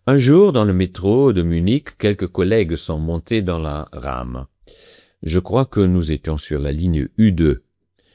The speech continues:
Ils ont regardé la couverture et m'ont demandé : «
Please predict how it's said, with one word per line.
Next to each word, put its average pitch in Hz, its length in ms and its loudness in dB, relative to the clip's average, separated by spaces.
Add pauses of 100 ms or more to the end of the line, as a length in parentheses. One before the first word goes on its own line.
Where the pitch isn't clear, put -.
(420)
Ils 73 460 -4
ont 78 160 -2
regardé 76 840 0
la 64 180 -6
couverture 107 920 -4
et 78 80 -4
m'ont 82 200 -2
demandé : « 80 680 -2